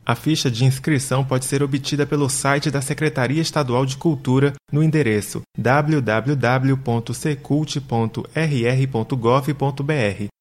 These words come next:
Cada música inscrita deverá ser entregue em envelope lacrado. Vinte e duas músicas serão selecionadas e apresentadas em duas eliminatórias. As dez melhores disputarão a final. O Festival Canto Forte acontecerá nos dias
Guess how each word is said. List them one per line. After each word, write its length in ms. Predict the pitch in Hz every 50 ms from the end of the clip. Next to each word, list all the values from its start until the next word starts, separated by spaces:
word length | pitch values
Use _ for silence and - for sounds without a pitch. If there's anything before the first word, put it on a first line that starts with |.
| _ -
Cada 300 | - 113 107 110 135 143
música 420 | 131 127 147 160 143 131 131 -
inscrita 540 | - 135 131 - - - 135 156 156 - 135
deverá 340 | 123 127 117 131 131 131 127
ser 200 | - - 131 139
entregue 560 | 151 147 - - 135 139 143 139 147 151 -
em 160 | - 147 147 156
envelope 480 | 147 135 143 123 123 131 143 143 156
lacrado. 640 | 151 160 151 131 - - 110 104 104 101 95 107 95 - _ _ _ -
Vinte 300 | 104 110 143 170 - 143
e 20 |
duas 280 | 120 110 113 113 110 104
músicas 440 | 107 107 127 151 139 - 147 139 135
serão 260 | 131 120 113 117 117
selecionadas 880 | - - 151 160 165 160 - 135 110 107 107 123 127 135 135 131 - - -
e 100 | 131 127
apresentadas 800 | 131 135 156 160 143 147 127 131 - 117 120 123 127 127 117
em 120 | 127 123 117
duas 240 | 110 147 170 160
eliminatórias. 840 | 147 156 151 160 160 160 160 156 139 135 - 107 107 107 110 104 - - - _ -
As 160 | - 107 98
dez 240 | 95 101 104 104 95
melhores 560 | 110 131 131 123 113 117 127 127 127 127 - -
disputarão 640 | 135 147 160 - - - 170 - 135 120 113 139 156
a 40 | 156
final. 440 | - - 156 120 101 101 101 98 98 - _ _ -
O 60 | 113
Festival 540 | - - 113 101 - 131 113 113 120 139 -
Canto 240 | - 120 107 117
Forte 440 | - - - 117 123 131 131 131 -
acontecerá 680 | - 127 131 - 139 135 147 143 - - 113 110 117 131
nos 200 | 139 139 123 107
dias 380 | 101 101 107 104 101 95 -